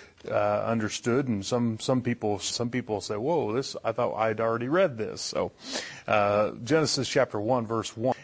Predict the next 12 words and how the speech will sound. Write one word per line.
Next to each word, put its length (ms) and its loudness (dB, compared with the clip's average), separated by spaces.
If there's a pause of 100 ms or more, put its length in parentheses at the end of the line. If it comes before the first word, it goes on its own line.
(100)
of 140 -6
course, 260 -4
the 80 -8
well-known 460 0
verse, 320 0
"In 160 2
the 80 2
beginning, 680 2
God 360 4
created 560 -4
the 120 2
heavens 580 0